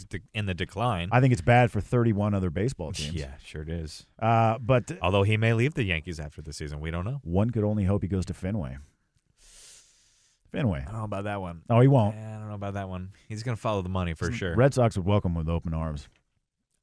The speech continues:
Speaker 1: Anybody would welcome him with open arms. Are you kidding me?
Speaker 2: Yeah.
Speaker 1: Jeez.
Speaker 2: Yeah. <laughs> Yeah, uh, so he,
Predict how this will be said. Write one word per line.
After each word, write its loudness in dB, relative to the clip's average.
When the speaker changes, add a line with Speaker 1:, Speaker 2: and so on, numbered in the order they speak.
Speaker 1:
Anybody 8
would 4
welcome 4
him 2
with 0
open 2
arms. -4
Are -2
you 0
kidding 4
me? 0
Speaker 2:
Yeah. -10
Speaker 1:
Jeez. 4
Speaker 2:
Yeah. -2
<laughs> 0
Yeah, 10
uh, 2
so 6
he, 6